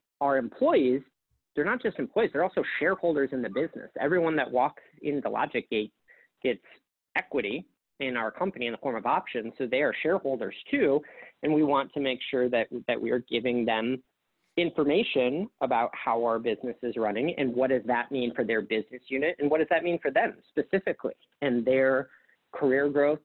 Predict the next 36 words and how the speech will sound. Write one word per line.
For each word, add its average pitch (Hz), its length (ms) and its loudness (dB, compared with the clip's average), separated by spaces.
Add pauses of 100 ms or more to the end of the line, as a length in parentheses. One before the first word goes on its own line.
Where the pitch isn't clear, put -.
their 120 140 2
trajectory, 139 920 -2 (160)
the 135 60 0
here 143 200 2
and 123 80 0
now 123 180 -2
and 113 140 -6
today, 139 560 2
but 131 160 0
not 160 240 0
just 147 180 -6
today, 160 460 0 (400)
the, 120 220 2 (260)
you 131 100 -4
know, 110 220 -4
the 120 220 0
second 139 260 0
half 135 240 -2
of 123 160 0
this 131 240 0
year, 135 380 0
next 127 500 -2
year, 135 360 0 (420)
and 120 560 0
what 135 280 0
we 143 140 4
were 131 420 4
anticipating 127 640 -2
and 117 100 -2
planning, 180 520 0
how 139 160 -2
did 135 100 -2
that 143 140 0 (100)
change 208 160 -6 (280)
in 127 120 -6
here? - 160 -12